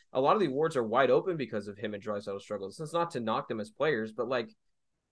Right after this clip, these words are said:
I mean, eventually teams gotta figure it out. And, and you talk about, you know, it's not just the goaltending, like, the defensive organization just isn't there. And then on top of that, they can't get a timely save from either Campbell or Skinner. Now,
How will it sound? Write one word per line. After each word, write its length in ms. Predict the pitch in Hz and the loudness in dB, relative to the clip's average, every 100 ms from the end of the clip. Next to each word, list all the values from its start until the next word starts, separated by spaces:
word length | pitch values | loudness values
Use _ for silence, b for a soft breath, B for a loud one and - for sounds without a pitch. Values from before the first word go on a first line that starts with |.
| _ _ _ _ _ _ | _ _ _ _ _ _
I 40 | 131 | 0
mean, 140 | 139 | 2
eventually 360 | 135 143 220 226 | 6 6 4 -2
teams 240 | 196 151 | -4 -2
gotta 140 | 131 123 | -2 -2
figure 260 | 120 110 | -4 -2
it 80 | 110 | 2
out. 280 | 151 190 - | 4 4 4
And, 180 | 120 - | -2 -6
and 260 | 117 120 110 - | -6 -6 -8 -10
you 180 | 127 135 | -10 0
talk 280 | 147 147 | 4 4
about, 280 | 135 127 120 - | 2 2 2 -2
you 100 | 123 | -4
know, 160 | 110 117 | -2 0
it's 140 | 113 | -2
not 160 | 117 139 | -2 -4
just 180 | 131 - | -4 -8
the 80 | 110 | -6
goaltending, 500 | 117 135 120 110 110 | -2 -2 -4 -4 -6
like, 140 | 113 | -6
the 80 | 131 | -8
defensive 420 | 123 110 165 165 | -6 -4 -4 -2
organization 640 | 135 131 107 107 113 147 | -2 -2 -4 -6 -6 -8
just 220 | 110 113 - | -8 -8 -6
isn't 300 | 113 113 - | -6 -8 -2
there. 340 | 117 113 104 | 0 0 0
And 140 | 113 117 | -4 -4
then 160 | 110 | -4
on 160 | 107 110 | -4 -8
top 280 | - 131 117 | -6 -4 -4
of 40 | |
that, 160 | 104 - | -6 -8
they 100 | 110 | -12
can't 280 | - 113 | -10 -10
get 100 | 113 | -8
a 40 | 110 | -8
timely 340 | 110 107 101 | -6 -8 -8
save 240 | 104 101 101 | -10 -10 -10
from 120 | 98 | -12
either 140 | 92 | -14
Campbell 400 | 95 104 95 95 - | -14 -12 -10 -12 -12
or 140 | 92 | -12
Skinner. 280 | - 131 104 | -10 -8 -6
Now, 280 | 101 107 | -6 -6